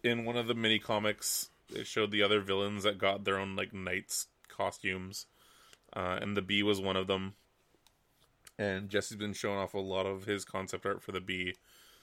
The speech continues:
So I, I'm willing to, like, put money down that the Bee is the January drop for the Standard Knight.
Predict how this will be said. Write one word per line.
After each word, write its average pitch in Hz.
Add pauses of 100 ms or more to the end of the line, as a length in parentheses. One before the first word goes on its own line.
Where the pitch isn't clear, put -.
(180)
So 98
I, 101
I'm 107
willing 117
to, 113
like, 110
put -
money 95
down 90 (100)
that 101
the 101
Bee 92
is 92
the 95
January 90
drop 101
for -
the 95
Standard 92
Knight. -